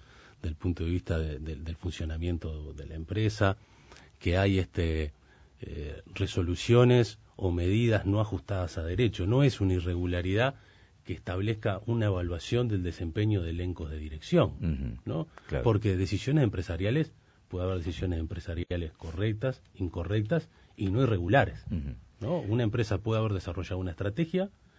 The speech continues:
Speaker 1: que quizás no dio los resultados esperados, yo creo que este no es el caso, pero en todo caso ahí no se puede sustanciar que existan irregularidades. Puede haber decisiones que no permitieron cumplir ciertos objetivos.
Speaker 2: Ujú.
Speaker 1: Ahora bien, una empresa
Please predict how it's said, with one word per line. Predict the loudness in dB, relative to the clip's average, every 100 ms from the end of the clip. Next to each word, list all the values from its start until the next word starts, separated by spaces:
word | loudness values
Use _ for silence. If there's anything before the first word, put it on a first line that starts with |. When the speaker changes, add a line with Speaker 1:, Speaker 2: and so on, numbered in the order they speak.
| -20 -20 -8
Speaker 1:
que | -8
quizás | -6 -4 0 0
no | 0
dio | 0
los | 0 -2
resultados | -8 -8 -6 -8
esperados, | -10 -4 0 0 0
yo | 0
creo | -2 -2
que | -4
este | -6
no | -8
es | -8
el | -8
caso, | -8 -6 -10 -12 -20 -20 _ -20 -20 -20 _
pero | 0 2
en | 2
todo | 2
caso | 2 2
ahí | 4
no | 4
se | 4
puede | 0 0 -2
sustanciar | -4 -4 -4 -2 -4
que | -4
existan | -6 -6 -6 -6
irregularidades. | -6 -4 -2 0 0 -4 -6
Puede | -2 4
haber | 6 6
decisiones | 2 0 4 6 6 2 -6 _ _ _ -4
que | 0
no | 0 0
permitieron | 2 2 2 0 0 0
cumplir | -2 -2 -2
ciertos | -2 -4 -4 -6
objetivos. | -6 -8 -8 -4
Speaker 2:
Ujú. | -4 -2
Speaker 1:
Ahora | 0 0 2
bien, | 0 -4 -10 -20 -20 -20 -20 -20 -20 -20 -20 _ -8
una | -2 0
empresa | 0 0 -2 -4